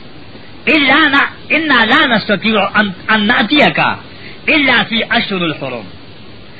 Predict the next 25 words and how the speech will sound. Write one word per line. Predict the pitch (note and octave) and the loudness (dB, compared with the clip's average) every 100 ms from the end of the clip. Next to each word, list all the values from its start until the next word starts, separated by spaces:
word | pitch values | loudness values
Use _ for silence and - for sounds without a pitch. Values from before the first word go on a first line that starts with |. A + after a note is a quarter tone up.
| - D3+ | -8 2
موږ | C4+ D#4 A3+ | 4 4 2
تا | D#4 | 2
ته | D#4+ D#4+ A#3+ | 2 2 4
بغیر | G#3 A#3 C4 | 2 2 2
د | |
اشهر | A3+ G#3+ G#3 G3+ | 2 0 0 0
الحرم | F3+ G3 A#3 | 2 2 2
نه | F#3+ | 0
نشو | G#3+ A3 | 0 0
راتلی. | D3 A2+ - G2+ F2 - - - - | 0 0 -4 -12 -12 -16 -18 -16 0
ولې؟ | E3+ B3 E4+ - - - - - | 4 6 4 0 -8 -16 -16 0
"وبيننا | F3 B3 G#3+ D#4+ D#4 B3+ D4 C4 | 4 6 6 4 4 4 4 4
وبينك | G#3+ G3 C4+ B3 A3 | 4 2 2 2 2
هذا | G3+ G3 D4 A#3+ | 4 6 4 4
الحي | G#3 A3+ A#3+ | 2 2 2
من | A3 E3+ F3+ | 0 0 -2
كفار | E3+ D#3+ F3+ E3+ C#3 | -2 -2 2 2 0
مضر." | B2 A2 G2+ - - - - - - - - | -6 -6 -8 -10 -16 -16 -18 -18 -18 -14 0
ځکه | G3 D4+ D#4 | 2 4 2
چې | C4 | 2
ستا | A3 - D4+ | -2 2 4
او | E4 A3 | 6 4
زموږ | A#3 C#4 A3+ | 0 -2 2
منځ | C4 C4+ - | 2 2 -4
کې | C#4 D4 C3 | 0 0 0